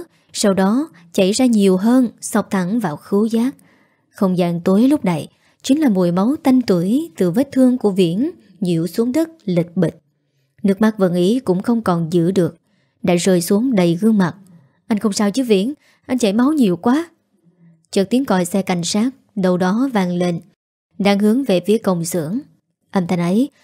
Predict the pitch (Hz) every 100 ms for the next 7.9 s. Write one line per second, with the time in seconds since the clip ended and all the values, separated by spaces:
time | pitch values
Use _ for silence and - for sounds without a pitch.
0 | _ - 208 190 190 220 285 202 180 240
1 | 233 190 180 185 208 233 196 180 247 262
2 | 254 - 180 - 294 202 147 139 151 202
3 | 196 - _ _ _ _ _ _ _ 196
4 | 190 180 202 180 220 214 175 175 - _
5 | 254 247 311 330 277 269 254 190 175 170
6 | _ - 190 190 285 330 190 175 165 220
7 | 196 185 175 262 208 185 254 180 123